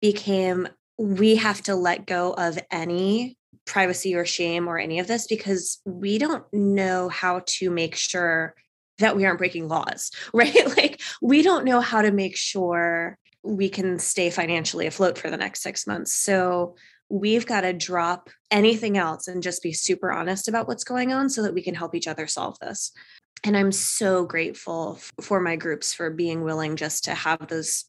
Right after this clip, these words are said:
very honest, transparent, vulnerable conversations so that we could figure out what we were doing.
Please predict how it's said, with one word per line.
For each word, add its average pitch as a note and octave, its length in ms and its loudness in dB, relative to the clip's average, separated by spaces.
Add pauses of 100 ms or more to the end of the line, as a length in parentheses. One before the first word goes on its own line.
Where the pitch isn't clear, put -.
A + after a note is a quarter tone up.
(160)
very E3 840 -2
honest, D#3+ 340 -4
transparent, D3+ 680 -4
vulnerable D3+ 380 -6
conversations D#3 760 -6
so E3+ 100 -4
that E3 160 -6
we E3 120 -2
could D#3 360 -6 (560)
figure G#3+ 240 4
out - 100 -2
what E3+ 140 -4
we F3 100 0
were D#3+ 140 -4
doing. E3 520 -4